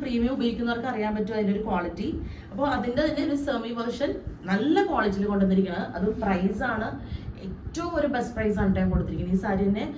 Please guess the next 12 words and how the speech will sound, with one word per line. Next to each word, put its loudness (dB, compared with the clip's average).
ആ, -2
more 4
than 2
തൗസൻഡ് 4
ഫൈവ് 2
ഹൺഡ്രഡിനൊക്കെ 0
സെയിൽ -2
ചെയ്യുന്നുണ്ട് -4
ഓരോ -4
സൈറ്റ്സിലും. -2
പക്ഷെ -6
നമ്മളിപ്പോ 4